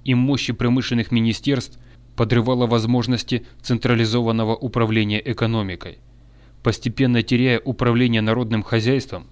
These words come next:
и прежде всего промышленностью, советские руководители не могли уже остановить опасный процесс, при котором монополизированная промышленность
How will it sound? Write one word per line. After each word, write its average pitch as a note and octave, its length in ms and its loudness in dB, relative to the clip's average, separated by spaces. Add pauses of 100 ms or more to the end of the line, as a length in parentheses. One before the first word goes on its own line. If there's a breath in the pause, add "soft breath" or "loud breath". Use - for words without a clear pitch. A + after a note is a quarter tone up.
и B2 100 -6
прежде A2 320 2
всего G#2+ 320 -2
промышленностью, G#2+ 800 -4 (420 soft breath)
советские C#3+ 540 0
руководители C3 840 2 (180 loud breath)
не B2 200 4
могли C3 340 4
уже A#2 320 -2
остановить A2 480 -2
опасный G#2+ 400 -2
процесс, - 540 -4 (480 soft breath)
при A2+ 120 2
котором A#2+ 540 0 (220 loud breath)
монополизированная A#2+ 960 0
промышленность A#2+ 720 -2